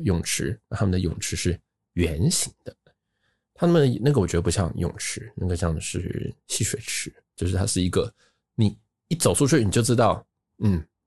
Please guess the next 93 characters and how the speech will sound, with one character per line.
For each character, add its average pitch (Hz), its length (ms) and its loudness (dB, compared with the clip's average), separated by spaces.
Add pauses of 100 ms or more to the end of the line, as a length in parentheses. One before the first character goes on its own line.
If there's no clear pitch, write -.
这 101 100 0
不 90 80 -2
是 92 120 2
来 78 100 0
游 78 180 -2
泳 87 220 0
的， - 140 -8 (180)
这 - 80 -6
样， - 120 -8
就 80 100 -2
是 76 100 -2
这 95 80 -4
种 82 160 0
感 - 160 -4
觉。 - 140 -14 (540)
<laughs> - 500 -2
我 113 80 2
觉 123 120 4
得 - 20 4
W， 117 360 4
呃， 101 240 4
台 101 180 0
北 98 240 2 (120)
那 113 120 4
个 95 140 4
还 - 260 -2
算 95 220 2
可 - 120 -2
以 85 40 0
游 82 160 0
泳， - 160 -4
但 101 100 2
是 98 200 0 (400)
这 104 120 0
一 92 80 2
间， 85 220 2 (220)
如 135 100 2
果 160 80 6
你 120 60 4
觉 127 80 4
得 131 40 6
那 131 80 6
间 123 140 4
你 101 60 4
不 107 120 2
游 98 140 4
泳， 82 80 2
那 90 100 2
这 92 120 0
一 - 20 0
间 90 180 2
你 85 60 2
只 80 80 -2
能 62 80 -4
拍 73 160 -4
照 - 260 -4
而 - 60 -12
已。 - 160 -14
那 98 100 2
这 98 60 2
一 95 60 0
间 95 140 2
我 82 100 0
就 92 100 0
是 95 80 2
绕 95 180 4
一 87 40 2
圈 85 200 0
之 92 120 0
后 82 60 2
我 80 60 0
就 78 60 -4
知 - 140 -2
道， 82 160 2
嗯， 160 200 4
好， 87 340 -2
我， - 260 -8
我 85 100 -2
不 101 80 2
用， 95 180 2
我 90 120 -2
不 95 80 -2
用 95 100 2
下 90 160 -2
去， - 260 -10
这 - 80 -12
样。 - 140 -12 (560)
所 98 160 2
以 95 260 4
这 104 120 2
一 101 60 4
间 98 220 4
就， 87 400 2